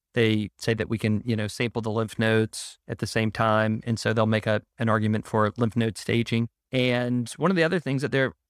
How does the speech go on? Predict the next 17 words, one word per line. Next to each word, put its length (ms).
they're 140
very 220
upfront 260
about 320
is 120
that, 240
you 100
know, 60
this 240
is, 140
this 200
is 100
what 140
they're 140
trained 400
to 80
do, 560